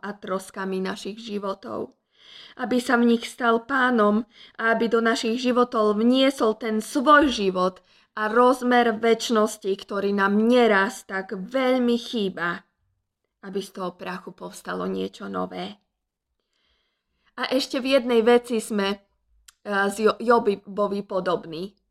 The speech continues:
Vieme sa stotožniť s tým, keď vraví: "Aj potom, keď moja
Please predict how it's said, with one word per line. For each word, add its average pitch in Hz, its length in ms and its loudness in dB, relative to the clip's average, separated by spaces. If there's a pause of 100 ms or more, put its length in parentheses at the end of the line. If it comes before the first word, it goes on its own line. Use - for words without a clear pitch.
(440)
Vieme 269 400 0
sa 226 200 -4
stotožniť 262 840 -2 (440)
s - 120 -20
tým, 262 320 -6
keď 220 240 -6
vraví: 226 420 2 (840)
"Aj 247 160 2 (160)
potom, 185 640 -2 (880)
keď 233 240 2
moja 240 320 6